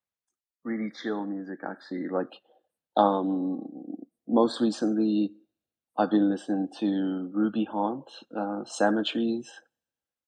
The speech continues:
stuff like that. Orchid Mantis.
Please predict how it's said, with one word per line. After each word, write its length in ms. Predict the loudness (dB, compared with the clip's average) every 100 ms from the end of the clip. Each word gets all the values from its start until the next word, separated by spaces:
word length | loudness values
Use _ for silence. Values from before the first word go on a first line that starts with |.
| _ _ _ _ _
stuff 240 | _ -2 0
like 160 | 0 4
that. 260 | 4 4 -4 _ _ _ _ _ _ _ _ _ _ _ _
Orchid 340 | 0 0 -2
Mantis. 560 | -2 -2 -4 -10 -14 -20